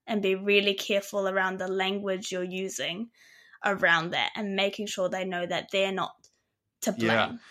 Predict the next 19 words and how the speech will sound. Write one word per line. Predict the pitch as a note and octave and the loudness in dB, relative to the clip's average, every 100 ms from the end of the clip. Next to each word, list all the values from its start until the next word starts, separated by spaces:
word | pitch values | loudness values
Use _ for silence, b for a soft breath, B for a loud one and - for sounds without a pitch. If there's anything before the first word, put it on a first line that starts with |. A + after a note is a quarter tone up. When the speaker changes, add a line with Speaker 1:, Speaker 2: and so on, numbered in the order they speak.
| B B B _ - | B B B _ -8
Speaker 1:
I | A3 | -4
think | G#3+ D3 | -4 -2
that's | - - | -4 -6
really | A3 G3 F3+ F3 | -6 -6 -4 -6
Speaker 2:
I, | |
Speaker 1:
important. | F#3+ - C#3+ C3 | -8 0 6 6
Speaker 2:
I | |
love | C3 B2+ C3 C3 | 6 6 4 4
those | B2 | 0
two | B2 | 0
things | C3 A#2 | -4 -2
you | A2+ | -4
said. | - B2+ | 0 2
I | A#2 | 2
mean, | A#2+ | 0
on | A#2+ A#2 | 0 0
the | A2+ | 0
one | A2+ B2+ C#3 | 0 0 -2
hand, | C3+ B2+ A2 G#2 G#2+ G#2+ | -4 -4 -2 -2 -4 -6